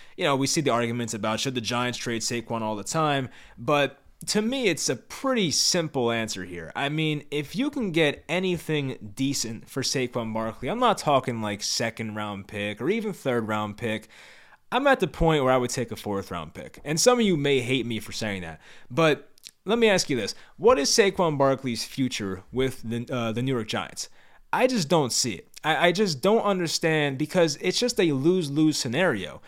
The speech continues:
Let's say the Giants hold on to Saquon Barkley this year and he gets injured and decreases his value even more. He walks for nothing, right? A team might give him a decent, uh, size contract, but if Saquon Barkley is injured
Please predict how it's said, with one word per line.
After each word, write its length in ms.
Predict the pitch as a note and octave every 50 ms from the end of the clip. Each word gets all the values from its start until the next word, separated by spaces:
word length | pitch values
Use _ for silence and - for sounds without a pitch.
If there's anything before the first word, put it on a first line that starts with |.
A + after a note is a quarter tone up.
| - - - - - -
Let's 180 | - D3+ F3 -
say 100 | - G#3
the 120 | G3+ G3
Giants 340 | D#3+ C#3+ E3 D#3 D#3+ D#3+ D3+
hold 220 | - D3+ D3 C#3 C3+
on 120 | C#3 C#3
to 60 | C#3 C3+
Saquon 420 | - - B2+ B2 - C3 A#2+ A#2
Barkley 300 | A#2 A#2 A2+ A2 - G2+
this 200 | G2 G2 - -
year 280 | G2 F2+ E2+ E2 E2+ - _ _
and 400 | A2 A2+ A2+ A2+ A2+ A2+ A2 G#2 - _ _ _
he 120 | _ C3 B2+
gets 200 | C3 C#3+ C3 -
injured 580 | D3 D3 C#3+ B2+ B2+ C#3 C#3 C#3 C3+ C3 C3+ - -
and 380 | A#2 A2 A2+ A2 A2 G#2 G#2
decreases 560 | - C#3+ D3+ C#3+ - - D3 C#3 C3 C3 C3
his 120 | A#2+ B2 A2+
value 340 | G2 B2+ B2 B2 B2 A#2 A2+
even 200 | A2+ G#2 G#2 G#2
more. 320 | A#2+ A#2+ G#2 E2+ E2 - - _ _ _ _ _
He 160 | - D3 C3+
walks 260 | C#3 D3+ D3+ C#3+ -
for 140 | - - A#2
nothing, 400 | A2 B2 C3+ B2+ - F#2+ E2 C#2+ E2+
right? 260 | F#2 G#2+ A#2+ B2 A#2 A#2
A 80 | C3+
team 300 | - - - A3 G3+ D#3+
might 360 | C#3 C3 B2+ C3+ C#3+ D#3 D#3+
give 200 | C#3+ D#3+ D#3+ D#3
him 120 | E3 D#3+ D#3
a 40 | D3
decent, 380 | C#3 D#3 E3 D3 - D#3+ - -
uh, 160 | D3 C#3+ C#3
size 300 | C#3 - D#3 D3 D3 C#3
contract, 560 | - D#3+ D3+ D3+ D3+ D3 - D3+ C#3+ C#3+ - -
but 140 | - C3 B2+
if 60 | -
Saquon 360 | - F3+ G3 G3 G#3+ E3+ D3
Barkley 380 | D3 C#3+ C#3+ C#3 - C#3+ B2+ B2+
is 80 | A#2 -
injured 460 | C#3 C#3+ C#3+ C#3 B2+ B2 A2+ G2+